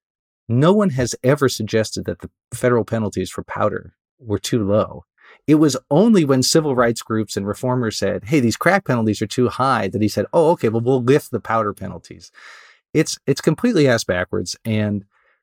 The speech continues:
the problem with it is we don't need more low-level offenders in the federal system. So the idea that the way to fix this is to increase the federal footprint in the drug war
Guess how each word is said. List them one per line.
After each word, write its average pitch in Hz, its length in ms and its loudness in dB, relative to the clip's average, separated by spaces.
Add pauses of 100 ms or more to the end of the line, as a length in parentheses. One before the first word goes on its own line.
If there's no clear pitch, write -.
(100)
the 139 60 -2
problem 165 380 0
with 113 200 -2
it 101 160 -4
is 101 460 -2 (260)
we 123 160 2
don't 143 340 4
need 110 280 -2
more 104 560 2
low-level 98 540 0
offenders 87 580 -4
in 101 160 0
the 90 80 -4
federal 90 360 -4
system. - 440 -8 (560)
So 110 360 4
the 107 160 0
idea 120 320 2
that 101 220 -2
the 98 100 0
way 107 160 2
to 98 60 -2
fix - 320 -4
this 92 340 -4
is 95 280 0
to 90 360 -4
increase 113 460 2
the - 100 -4
federal 92 320 0
footprint - 580 -4
in 92 100 -2
the 87 80 -2
drug 98 260 0
war 80 380 -12